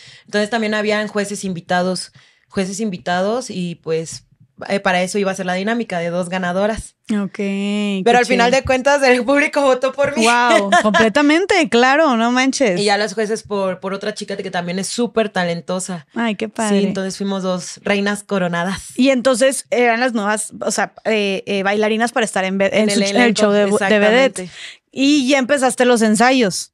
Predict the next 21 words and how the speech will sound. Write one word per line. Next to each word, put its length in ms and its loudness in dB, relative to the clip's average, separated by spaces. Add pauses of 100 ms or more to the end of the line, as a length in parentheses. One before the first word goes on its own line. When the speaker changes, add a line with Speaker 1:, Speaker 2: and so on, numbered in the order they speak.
Speaker 1:
Sí, 540 -4
Speaker 2:
Luego, 260 4
Speaker 1:
desde 80 4
ahí 60 4
Speaker 2:
luego. 120 2
Speaker 1:
empezaron, 460 -6
Speaker 2:
Ay, 180 -4
Speaker 1:
sí. 200 -2
Speaker 2:
qué 100 -8
emoción, 720 -6
qué 100 -4
Speaker 1:
Sí, 140 -16
Speaker 2:
padre. 560 -2
Speaker 1:
no, 60 -2
hermoso. 440 -8 (380)
Fueron 340 0
momentos 420 0
muy 160 0
icónicos, 680 -4
o 80 -14
sea. 380 -12